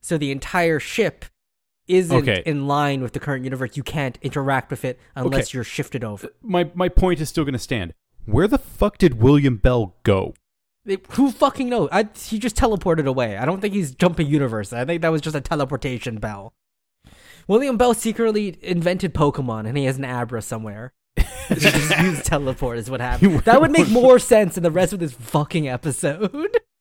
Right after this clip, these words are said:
Speaker 2: What, you don't like Walter running over and then stabbing a hole in the back of Olivia's head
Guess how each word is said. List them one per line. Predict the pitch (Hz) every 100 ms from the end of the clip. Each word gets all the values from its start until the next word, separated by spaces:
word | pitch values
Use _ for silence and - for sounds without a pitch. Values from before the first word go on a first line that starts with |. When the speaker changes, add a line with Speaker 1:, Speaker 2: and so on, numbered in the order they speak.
| -
Speaker 2:
What, | 135 160
you | 143 139
don't | 135 139 135
like | 135 117 -
Walter | 131 113 - 151 123 113 113 135 113
running | 101 101 107 104
over | 101 98 98 110 110 _ _ _ _
and | 123 117 104
then | 110
stabbing | 101 - - 101 113 120 113
a |
hole | 101 101 101 113
in | 101
the | 95
back | 82 101 104
of | 110
Olivia's | 104 104 101 104 -
head | 101 104